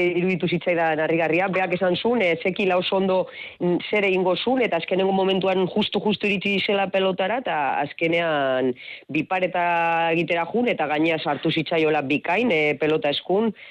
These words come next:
eta egia esan denok gelditu ginen txundituta, ez? Baina Altunak hori dauka, ez? Magia egiten du askotan pelotakin, horregatik deitzen diote magoa, ez? Eta, eta holako jokaldiak, eh, egiten ditu, batzutan, eh, jokaldi horiek ematute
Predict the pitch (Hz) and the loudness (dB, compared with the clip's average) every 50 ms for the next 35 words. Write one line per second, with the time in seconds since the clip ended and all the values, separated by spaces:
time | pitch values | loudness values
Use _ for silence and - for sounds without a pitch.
0 | - - - - - - 156 147 - 147 139 139 143 156 156 156 156 - 175 170 | -20 -20 -16 -8 -4 -2 -2 0 0 0 2 2 2 2 0 0 0 -2 -2 0
1 | 160 147 139 143 147 156 151 151 147 143 143 135 143 139 143 139 143 156 160 143 | 0 2 2 2 2 2 2 2 2 2 2 2 2 2 2 2 2 2 2 2
2 | 131 127 127 120 - - 139 131 131 143 147 151 127 - 127 113 127 156 190 185 | 2 2 2 0 0 0 0 0 0 0 0 0 0 0 0 2 2 2 0 0
3 | 180 151 151 151 143 143 143 139 139 143 147 147 127 - 170 185 180 175 175 196 | 0 0 0 0 2 0 0 0 0 0 0 0 0 0 0 0 0 0 0 0
4 | 185 175 147 127 127 - - 180 160 147 147 160 165 151 151 151 160 156 - 170 | 0 2 2 2 0 0 0 0 0 2 2 2 2 0 0 0 0 0 0 0
5 | 151 151 151 151 170 147 151 160 175 165 143 139 - 165 139 156 151 143 131 156 | 0 0 0 0 2 2 2 2 2 2 0 0 -2 -2 0 0 0 0 0 0
6 | 151 151 139 156 147 143 139 175 190 208 196 - - - - - - - 139 143 | 0 0 0 0 -2 0 0 0 0 0 0 -2 -6 -14 -14 -10 -6 -2 -2 0
7 | 151 165 160 156 127 151 151 151 151 143 - 151 143 147 151 143 151 143 147 156 | 0 0 0 0 2 2 2 2 2 0 0 0 2 2 2 2 2 0 0 0
8 | 170 170 156 151 160 185 185 165 170 202 233 - 170 151 123 139 135 131 131 131 | 0 0 0 0 0 0 0 2 2 0 0 0 -2 -2 0 0 0 2 2 0
9 | 131 127 - - - - - - - 143 123 143 139 147 151 147 160 151 - - | 0 -2 -6 -12 -18 -18 -10 -6 -4 -2 0 0 0 0 0 0 -2 -2 0 0
10 | 151 135 - 143 143 147 143 143 147 156 160 160 147 135 123 123 120 120 - 135 | -2 0 0 2 2 2 2 2 2 2 2 2 2 2 2 0 0 -2 -2 -2
11 | 135 117 120 117 117 117 107 101 - - 65 101 131 139 139 - 151 143 139 135 | 0 0 2 2 2 2 0 0 -2 -2 -2 0 0 0 0 0 0 0 0 0
12 | 131 - 165 175 165 143 131 117 - - 127 127 127 - - - - 165 151 143 | 0 2 2 2 2 2 2 2 0 0 -2 -2 -4 -4 -4 -4 -2 0 2 2
13 | 135 123 113 - - - - - - 117 - - 139 127 123 120 120 120 120 - | 2 2 0 -2 -6 -10 -8 -4 -2 -2 0 0 0 2 2 2 2 2 0 0
14 | - - 151 131 - 151 156 160 170 170 160 - 147 147 156 151 - 160 147 - | -2 -4 -4 -2 0 0 0 0 0 0 0 0 0 0 0 0 0 -2 0 0
15 | 160 | 0